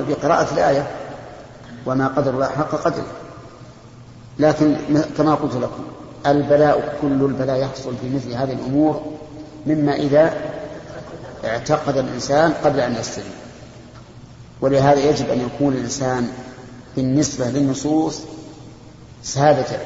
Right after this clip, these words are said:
خاليا من أي شيء،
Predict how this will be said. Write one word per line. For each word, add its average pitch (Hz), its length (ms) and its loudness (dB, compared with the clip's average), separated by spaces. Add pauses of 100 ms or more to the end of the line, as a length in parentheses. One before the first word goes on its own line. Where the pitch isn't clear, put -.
(140)
خاليا 143 680 4 (1300)
من 135 120 -2
أي 156 200 4
شيء، - 300 -6